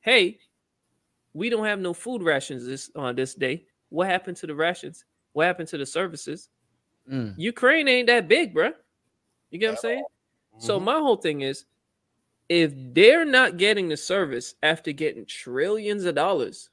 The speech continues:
Speaker 3: Who is?
Speaker 1: and remember now, they can't say, "Oh, they're using that money to buy military equipment," 'cause we're providing military
Speaker 2: Them.
Speaker 1: equipment.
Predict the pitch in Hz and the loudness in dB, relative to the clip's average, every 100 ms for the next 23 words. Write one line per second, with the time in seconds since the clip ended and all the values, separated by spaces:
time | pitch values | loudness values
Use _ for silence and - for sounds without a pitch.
0 | _ _ - _ 139 120 - 214 269 254 | _ _ -20 _ -12 -4 4 8 10 10
1 | 202 262 202 147 123 117 123 190 247 233 | 8 6 6 4 2 0 2 2 2 -2
2 | - 202 196 185 160 156 165 156 147 151 | 0 0 0 0 -2 0 -2 -2 -4 -2
3 | 147 135 127 135 135 139 143 131 139 127 | -4 -4 0 2 2 0 -4 -4 -4 -4
4 | - 175 139 - 165 160 233 - - 185 | -4 -6 -8 -2 0 4 4 2 -2 -2
5 | 135 180 269 247 220 196 180 160 - 160 | 2 4 4 4 2 2 2 6 6 8
6 | 160 156 139 120 113 | 8 8 8 4 -4